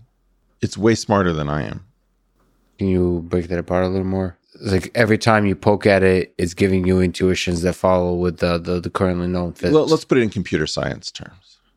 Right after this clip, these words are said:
Speaker 2: Yes, please.
Speaker 1: Okay.
Speaker 2: That
Speaker 1: There's a
Speaker 2: helps.
Speaker 1: concept of technical debt that computer scientists struggle with.
Speaker 2: Mm.
Speaker 1: As you commit crimes, you have to pay those crimes back at a later date.
Speaker 2: Mm-hmm.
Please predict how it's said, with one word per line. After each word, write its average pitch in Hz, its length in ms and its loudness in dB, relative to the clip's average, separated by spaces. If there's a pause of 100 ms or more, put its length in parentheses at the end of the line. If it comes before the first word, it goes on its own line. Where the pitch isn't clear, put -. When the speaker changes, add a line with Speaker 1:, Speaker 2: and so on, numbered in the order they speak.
Speaker 2:
Yes, - 240 -16
please. - 440 -20 (100)
Speaker 1:
Okay. - 220 -4 (280)
Speaker 2:
That 85 160 -6
Speaker 1:
There's 117 160 4
a 123 40 0
Speaker 2:
helps. - 80 -14
Speaker 1:
concept 160 400 2
of 101 100 -4
technical 113 500 -2
debt 85 420 0 (140)
that 95 140 -8
computer 92 360 -2
scientists 78 560 -4
struggle - 560 -4
with. - 280 -20 (120)
Speaker 2:
Mm. 95 180 -16 (140)
Speaker 1:
As 120 140 4
you 147 80 4
commit 127 360 2
crimes, 85 640 0
you 90 40 -2
have 92 120 -2
to - 60 -12
pay 98 220 0
those 90 240 2
crimes 82 420 -2
back 80 320 0
at - 80 -8
a 65 80 -2
later 71 300 -2
date. - 340 -10 (360)
Speaker 2:
Mm-hmm. 101 220 -16